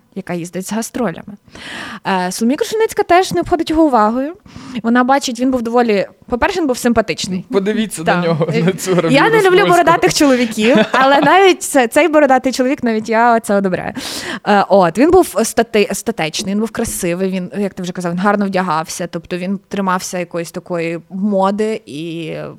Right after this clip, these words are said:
Speaker 1: входив дуже, вписувався в це, весь це коло культурних людей Кракова. І він ходив постійно на всі виступи Крушельницької,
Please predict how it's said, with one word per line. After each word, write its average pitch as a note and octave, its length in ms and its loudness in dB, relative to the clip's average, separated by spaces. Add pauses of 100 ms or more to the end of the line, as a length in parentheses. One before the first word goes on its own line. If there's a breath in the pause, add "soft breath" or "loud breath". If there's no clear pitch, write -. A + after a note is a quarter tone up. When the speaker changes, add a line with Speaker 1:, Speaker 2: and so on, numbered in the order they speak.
Speaker 1:
входив G3+ 640 -2 (100)
дуже, F3+ 320 -6 (420)
вписувався G3 580 -2
в E3+ 40 -6
це, G3 220 0
весь F#3 220 -4
це E3+ 240 -8 (380 loud breath)
коло G3 200 4
культурних F#3+ 460 -2
людей F3 160 -4
Кракова. F4 360 0 (1000 loud breath)
І G#3 60 4
він B3 100 6
ходив B3 260 2
постійно G#3+ 420 -2
на F#3 80 -2
всі - 160 -4
виступи E3 680 -6
Крушельницької, F3+ 680 -6